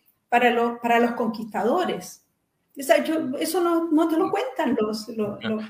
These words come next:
Speaker 2: Pero también
Speaker 1: no
Speaker 2: hay
Speaker 1: te
Speaker 2: que decir que
Speaker 1: cuentan
Speaker 2: los
Speaker 1: los
Speaker 2: conquistadores
Speaker 1: conquistadores.
Speaker 2: que llegaron con Valdivia también tenían su, su, sus dos lados, oscuro y, y claro.
Speaker 1: Pero que,
Speaker 2: Eh,
Speaker 1: sí, pero, pero
Speaker 2: no, no es
Speaker 1: todos
Speaker 2: que
Speaker 1: se
Speaker 2: sí lo
Speaker 1: unieron.
Speaker 2: envíen a, a Lima.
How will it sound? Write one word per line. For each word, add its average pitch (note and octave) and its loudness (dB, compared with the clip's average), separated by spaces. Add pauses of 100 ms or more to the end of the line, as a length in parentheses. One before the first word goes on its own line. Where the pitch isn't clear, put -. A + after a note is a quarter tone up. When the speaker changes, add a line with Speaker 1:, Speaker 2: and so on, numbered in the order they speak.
Speaker 2:
Pero C3 8
también B2+ 8
Speaker 1:
no C#3+ 12
Speaker 2:
hay C#3 8
Speaker 1:
te C#3 10
Speaker 2:
que - 12
decir C#3 6
que C#3+ 6
Speaker 1:
cuentan C#3 10
Speaker 2:
los C3 10
Speaker 1:
los C3+ 6
Speaker 2:
conquistadores C3 8
Speaker 1:
conquistadores. C3 8
Speaker 2:
que - 4
llegaron B2+ 8
con B2 2
Valdivia A#2+ 8
también B2 4
tenían C#3+ 0
su, C#3+ -10 (460)
su, - -8 (200)
sus A#2+ 0
dos C3 4
lados, C#3 6
oscuro C#3 2
y, A2+ -2
y A2+ -8
claro. F2+ 6
Speaker 1:
Pero B3 4
que, - -4
Speaker 2:
Eh, - -2
Speaker 1:
sí, D#4+ 2
pero, - 4
pero A#3 4
Speaker 2:
no, C3 8
no C3 8
es B2+ 8
Speaker 1:
todos A#2 4
Speaker 2:
que C3+ 8
Speaker 1:
se C#3+ 6
Speaker 2:
sí D3 8
lo C#3+ 10
Speaker 1:
unieron. B2+ 8
Speaker 2:
envíen C#3 6
a, B2+ 8
a B2+ 6
Lima. F3+ 2